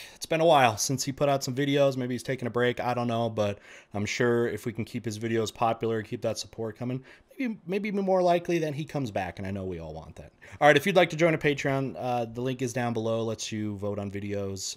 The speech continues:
um, to have a little bit more influence on the channel. But thank you for being here regardless. Make sure you sub. Uh, I know a lot of you watch and don't necessarily sub. It helps the channel a lot. Give it the like, thumbs up if you wanna see more of this stuff.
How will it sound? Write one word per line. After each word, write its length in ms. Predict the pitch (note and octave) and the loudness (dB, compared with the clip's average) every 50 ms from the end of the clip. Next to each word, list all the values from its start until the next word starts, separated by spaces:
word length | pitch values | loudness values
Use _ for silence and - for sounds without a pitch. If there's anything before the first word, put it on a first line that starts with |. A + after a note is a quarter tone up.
| - - | -12 -16
um, 260 | F2+ F2 F2+ F#2 F#2 F#2 | -16 -14 -12 -12 -12 -12
to 120 | - - - | -12 -12 -10
have 180 | G#2+ G2 G2 | -10 -10 -8
a 40 | G2+ | -8
little 160 | G#2 G#2 A2 | -8 -8 -8
bit 120 | G#2+ A#2 B2+ | -6 -4 -2
more 160 | C#3+ E3 F#3+ | -2 0 -2
influence 360 | A3 - - A2 G2 - - | -2 -4 -4 -6 -6 -6 -8
on 80 | F#2+ F2 | -10 -10
the 60 | F2 | -10
channel. 280 | - - E2 D#2 D#2 D#2+ | -12 -12 -14 -14 -14 -14
But 220 | - E2+ F2 - - - - - _ | -14 -14 -14 -14 -18 -20 -20 -8 _
thank 160 | - C#3 D3 C#3 | 2 2 2 2
you 60 | D3 | 2
for 100 | B2 C3+ | 0 0
being 200 | B2 C3 B2+ B2 | 0 2 0 0
here 120 | A#2+ A#2+ | 0 0
regardless. 460 | A#2 A#2 A#2 A#2 A#2 A#2 A#2+ A#2+ - | 0 2 2 2 4 4 2 2 2
Make 120 | D#3 D#3+ D#3+ | 2 0 2
sure 140 | - F3+ E3 | 2 2 2
you 60 | D3 | 2
sub. 420 | - - - D#3+ D#3 D#3 D3+ - - - - - _ - | 2 4 6 6 6 6 6 2 -8 -20 -20 -20 _ -4
Uh, 60 | - | -2
I 80 | A2 A#2 | -2 0
know 120 | B2 C3+ | 2 2
a 40 | C#3 | 4
lot 180 | C#3+ C#3 C3+ C#3 | 4 4 4 2
of 40 | C3+ | 2
you 100 | C3+ B2+ | 2 2
watch 320 | C#3 D3+ D#3+ E3 - - | 4 4 2 2 -2 -6
and 80 | A#2 A#2+ | -4 -2
don't 180 | - E3+ D#3 | -2 -2 0
necessarily 420 | D#3+ D#3+ - - - E3 D#3+ E3 D3+ | -2 -4 -2 0 0 0 0 0 0
sub. 280 | - - E3 D#3+ D#3+ | 0 0 2 2 2
It 60 | D3+ | 0
helps 200 | - D3+ D3+ - | 0 -4 -4 -4
the 60 | - C#3+ | -6 -8
channel 340 | - - D#3 D3+ D3+ D3 | -6 -4 -4 -2 -2 0
a 20 | C#3+ | 0
lot. 280 | D3 C#3 C#3+ D3 C#3 | 2 2 2 0 0
Give 100 | C#3+ D3 | -2 -4
it 80 | C#3+ C#3+ | -6 -4
the 100 | C3+ C3 | -4 -4
like, 380 | C3 C3+ C3+ C3+ C#3 C3+ - - - - - - _ _ _ | -2 -2 -2 -2 -4 -4 -8 -16 -20 -20 -20 -20 _ _ _
thumbs 260 | - C3+ C3+ C#3 B2+ | 2 2 2 4 2
up 180 | C3+ C3 C3 - | 2 2 0 -2
if 120 | C3 - | -6 -6
you 40 | C3+ | -4
wanna 140 | C3 C3 B2+ | -4 -4 -4
see 160 | - - C3+ | -4 -2 -2
more 220 | B2+ B2 B2+ B2+ | 0 0 0 0
of 40 | B2+ | 0
this 140 | B2+ A#2+ - | -2 -2 -2
stuff. 320 | - - C3 B2+ B2+ - | -2 -2 -2 -2 -4 -6